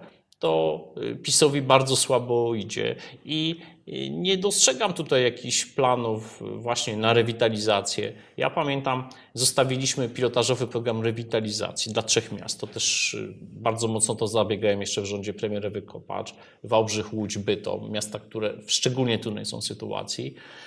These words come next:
A pisu jakby to nie obchodzi, żeby, mm, szukać funduszy europejskich. Całe, nie tylko tutaj okręg wałbrzyski, ale całe ziemie zachodnie, kiedyś nazywane odzyskanymi, to są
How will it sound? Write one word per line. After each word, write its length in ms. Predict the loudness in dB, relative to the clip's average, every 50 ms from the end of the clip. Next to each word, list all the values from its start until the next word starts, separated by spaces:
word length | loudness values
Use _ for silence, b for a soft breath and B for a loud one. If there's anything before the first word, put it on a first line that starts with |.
| B B B
A 100 | -6 -6
pisu 600 | -6 -4 -2 -2 0 0 -2 -2 -4 -6 -6 -6
jakby 300 | -6 -8 -8 -8 -10 -10
to 280 | -8 -6 -4 -4 -4 -4
nie 160 | -6 -6 -6
obchodzi, 500 | -6 -4 -2 0 2 2 2 0 0 0
żeby, 640 | 0 2 2 0 0 0 2 4 4 4 4 2 0 B B B B B B _ -12
mm, 200 | -10 -8 -6 -6 -4 -6 -6 -8 -10 -12 -12 -6
szukać 360 | -2 -2 -2 0 0 0 0
funduszy 460 | 0 -4 -4 -2 -2 0 0 4 4 4
europejskich. 760 | 4 4 2 2 0 -2 -2 -2 -4 -6 -8 -10 -10 -10 B B B B B _ _ _ _
Całe, 600 | -2 4 6 8 8 8 8 8 6 6 4 2 -2 -10 -16 -20 -20 _ -6
nie 140 | -6 -6
tylko 360 | -4 -4 -6 -6 -4 -4 -4 -6 -6 -8 -12 -14
tutaj 200 | -8 -6 -6 -6
okręg 320 | -6 -6 -6 -6 -2 0
wałbrzyski, 460 | 0 2 2 2 0 0 0 -2 -2
ale 160 | -2 -2 -4
całe 340 | -2 0 2 2 4 4 4
ziemie 260 | 4 4 4 4 4
zachodnie, 540 | 4 4 4 4 4 2 0 0 -2 -6 -6
kiedyś 340 | -6 -8 -8 -8 -10 -10 -8
nazywane 500 | -8 -8 -6 -6 -6 -4 -4 -2 -2 -2
odzyskanymi, 840 | -4 -4 -2 -2 -2 -2 -2 -6 -6 -6 -8 -10 -8 -10 -10 -10 B B B B B
to 100 | -4 -2
są 300 | 0 0 0 -2 -6